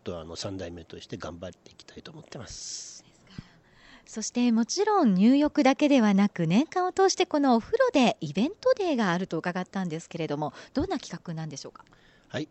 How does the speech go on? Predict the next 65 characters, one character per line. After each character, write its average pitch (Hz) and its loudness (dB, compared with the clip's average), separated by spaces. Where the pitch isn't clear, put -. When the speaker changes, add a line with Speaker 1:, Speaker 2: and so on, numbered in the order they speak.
Speaker 1:
こ 156 -2
れ、 147 4
あ 139 0
の、 131 -2
藤 165 -8
沢 196 0
市 - -10
と 127 -8
一 107 -4
緒 - -6
に 113 -2
や 104 -4
っ - -12
て - -14
い 101 -8
る 98 -10
イ 107 -12
ベ 101 -10
ン 90 -14
ト 98 -14
で、 113 -6
え 95 -8
ー、 95 -12
月 - -2
に 135 2
一 98 -10
回 131 0
は 90 -8
日 - -14
替 151 2
わ 156 0
り 143 -2
の 135 -2
お 127 -2
風 160 -6
呂 120 -6
を 87 -8
や 78 -10
っ - -14
て - -16
い 87 -12
ま 80 -14
す。 - -20
ま 165 2
あ、 135 2
あ - 0
の、 101 -4
菖 185 2
蒲 214 -4
湯 175 4
と 110 -10
か 95 -10
ゆ 110 0
ず 127 -4
湯 123 2
は 95 -2
有 110 0
名 110 -2
な 101 -6
ん 95 -8
で 82 -12
す - -20
け 82 -16
ど 87 -12
も、 104 -8